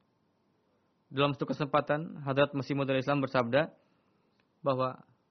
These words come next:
Hadrat Rasulullah sallallahu alaihi wasallam, bagaimana sahabat beliau, jika kita melihat zaman saat itu, diketahui bahwa mereka sangat sederhana, sebagaimana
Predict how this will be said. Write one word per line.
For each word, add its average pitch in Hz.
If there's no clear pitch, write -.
Hadrat 147
Rasulullah 143
sallallahu 139
alaihi 135
wasallam, 143
bagaimana 139
sahabat 127
beliau, 135
jika 143
kita 151
melihat 151
zaman 120
saat 139
itu, 139
diketahui 139
bahwa 127
mereka 135
sangat 139
sederhana, 120
sebagaimana 135